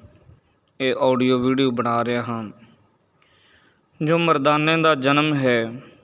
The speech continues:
ਉਹ ਦੱਸਦੇ ਹਨ ਕਿ ਚੌਦਾਂ ਸੌ ਉਨਾਹਠ, ਗੁਰੂ ਨਾਨਕ ਸਾਹਿਬ ਜੀ ਤੋਂ ਦਸ ਸਾਲ ਵੱਡੇ ਸਨ ਭਾਈ ਮਰਦਾਨਾ ਜੀ। ਉਹਨੇ,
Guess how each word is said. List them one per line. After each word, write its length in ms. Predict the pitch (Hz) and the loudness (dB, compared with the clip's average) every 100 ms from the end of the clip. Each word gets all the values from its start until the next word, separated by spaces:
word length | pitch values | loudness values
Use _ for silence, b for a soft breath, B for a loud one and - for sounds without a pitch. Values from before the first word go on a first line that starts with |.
| B _ _ b b b b _ _ 147 | B _ _ b b b b _ _ -4
ਉਹ 100 | 151 | 0
ਦੱਸਦੇ 440 | 147 143 160 156 | 2 2 0 0
ਹਨ 120 | 160 | 0
ਕਿ 160 | 160 160 | 0 -4
ਚੌਦਾਂ 540 | 156 143 135 139 147 | -2 0 2 2 0
ਸੌ 560 | 147 - 151 151 151 151 - | -2 0 2 2 0 -4 -4
ਉਨਾਹਠ, 560 | 139 135 139 139 143 - - - - _ _ _ _ _ _ _ _ _ 254 - b b b b b _ 123 | 0 4 4 2 0 -10 -10 -16 -20 _ _ _ _ _ _ _ _ _ -20 -20 b b b b b _ -4
ਗੁਰੂ 200 | 127 131 | -2 2
ਨਾਨਕ 320 | 135 143 156 | 2 2 0
ਸਾਹਿਬ 360 | - 151 143 | -2 0 0
ਜੀ 140 | 139 143 | -2 -4
ਤੋਂ 200 | 143 147 | -2 -2
ਦਸ 480 | 127 131 147 - - | 0 0 0 -2 0
ਸਾਲ 220 | 123 117 | 0 0
ਵੱਡੇ 320 | 113 107 120 | -2 -4 -4
ਸਨ 400 | 117 127 117 110 - - _ _ _ _ _ _ _ _ _ _ _ - | -2 -2 -2 -6 -16 -20 _ _ _ _ _ _ _ _ _ _ _ -2
ਭਾਈ 180 | 143 | 0
ਮਰਦਾਨਾ 540 | 131 127 117 120 117 123 | 2 0 2 0 2 0
ਜੀ। 200 | 123 127 - - _ _ b b b b b _ - | -2 -8 -12 -20 _ _ b b b b b _ 0
ਉਹਨੇ, 300 | 170 180 | 2 4